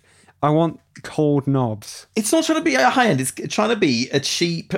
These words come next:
Speaker 2: clone of something that everyone wants, and it seems like they're doing a good job of it. And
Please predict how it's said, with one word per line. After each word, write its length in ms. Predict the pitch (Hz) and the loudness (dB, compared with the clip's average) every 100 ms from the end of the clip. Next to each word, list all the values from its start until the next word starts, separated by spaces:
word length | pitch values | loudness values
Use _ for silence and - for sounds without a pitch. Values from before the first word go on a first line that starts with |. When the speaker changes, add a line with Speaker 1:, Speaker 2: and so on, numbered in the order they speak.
| - 135 | -8 -6
Speaker 2:
clone 640 | - 143 139 98 95 104 | 2 4 4 2 -2 -4
of 300 | - 110 104 | 0 0 2
something 220 | 127 110 | -2 -2
that 100 | 120 | 0
everyone 400 | 117 123 117 120 | 0 2 2 4
wants, 360 | 123 101 80 - | 2 2 -2 -2
and 120 | 131 139 | -2 0
it 80 | |
seems 180 | - 165 | -2 -2
like 100 | 160 | -2
they're 80 | 131 | -2
doing 200 | 135 135 | -2 -2
a 20 | |
good 140 | 135 131 | -2 0
job 140 | 156 | 2
of 40 | 156 | 2
it. 160 | 98 | 0
And 220 | 117 110 | 0 -2